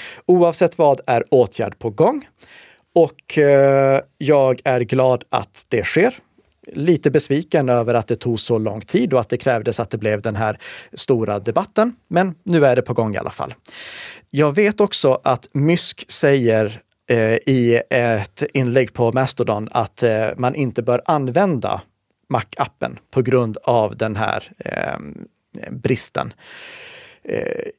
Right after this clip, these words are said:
jag skulle säga att det beror lite på vem man är, så som du började, eh, fun-, prata om. För, eh, om det är så att du är en högt uppsatt politiker, grävande journalist,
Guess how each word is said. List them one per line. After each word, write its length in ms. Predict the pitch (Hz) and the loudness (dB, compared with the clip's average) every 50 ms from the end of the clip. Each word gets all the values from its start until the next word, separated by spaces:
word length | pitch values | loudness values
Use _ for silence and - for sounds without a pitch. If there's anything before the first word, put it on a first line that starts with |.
| _ _ _ _ | _ _ _ _
jag 240 | 277 - 156 160 | -2 -2 0 0
skulle 220 | - - 175 156 147 | 0 0 0 0 2
säga 160 | - 165 139 | 2 2 0
att 60 | 131 | 2
det 120 | - 147 139 | 2 2 2
beror 220 | 160 151 151 143 | 4 2 4 4
lite 400 | 139 139 131 - 131 123 123 - - - | 2 2 2 4 4 4 4 2 0 0
på 180 | - 147 131 123 | 2 2 4 4
vem 160 | 131 123 117 | 2 2 2
man 120 | 123 127 | 2 0
är, 140 | 131 117 101 | 0 0 0
så 140 | - - 117 | 0 0 0
som 180 | - 117 113 | 0 -2 -2
du 120 | 110 117 110 | -2 -2 0
började, 440 | 101 120 113 107 113 123 110 104 101 101 | 0 0 0 2 2 2 2 0 -2 -4
eh, 220 | 101 - - - - | -4 -6 -8 -10 -10
fun-, 440 | - - - 120 120 - - 120 117 - | -12 -10 -10 -10 -8 -8 -8 -10 -8 -2
prata 320 | - 120 110 98 - 123 | -2 -2 -2 -2 -4 -4
om. 140 | 107 98 101 | -4 -4 -4
För, 240 | - - 123 120 - - - _ _ _ _ _ _ _ _ _ _ _ _ _ _ _ _ _ - - | 0 0 0 0 -2 -6 -14 _ _ _ _ _ _ _ _ _ _ _ _ _ _ _ _ _ -12 -8
eh, 180 | 127 113 120 - - | -6 -4 -4 -2 0
om 180 | 175 160 160 147 | 0 0 2 2
det 100 | 143 143 | 2 2
är 160 | 165 185 190 | 2 2 0
så 320 | - - 147 123 120 - - | 0 0 2 2 0 2 0
att 440 | 135 123 117 - - - - - - _ _ _ - _ _ _ _ _ | 0 -2 -2 -4 -8 -12 -12 -12 -16 _ _ _ -20 _ _ _ _ _
du 340 | - 120 131 143 135 127 127 - | -8 -2 0 2 2 2 2 0
är 300 | 123 117 117 113 110 107 _ _ _ _ _ _ | 0 0 0 -2 -2 -6 _ _ _ _ _ _
en 320 | - 120 120 113 110 104 95 _ _ _ _ _ _ _ _ _ _ - - - _ _ _ | -6 -4 -4 -4 -6 -8 -12 _ _ _ _ _ _ _ _ _ _ -20 -20 -20 _ _ _
högt 260 | - 143 139 - - | -2 -2 -2 0 -4
uppsatt 320 | 151 147 - - 139 - | -6 -4 -2 -4 -4 -2
politiker, 600 | - - 151 147 131 - - 131 - 139 143 175 - - _ _ _ _ _ _ | -2 0 0 0 -2 -2 -4 0 0 0 0 0 -4 -12 _ _ _ _ _ _
grävande 420 | - 135 139 139 127 127 127 127 127 | 0 0 2 2 0 0 -2 -2 -2
journalist, 720 | - 147 135 131 127 135 143 - - - - - - - | -2 0 0 0 0 0 -2 -2 -6 -10 -12 -16 -18 -20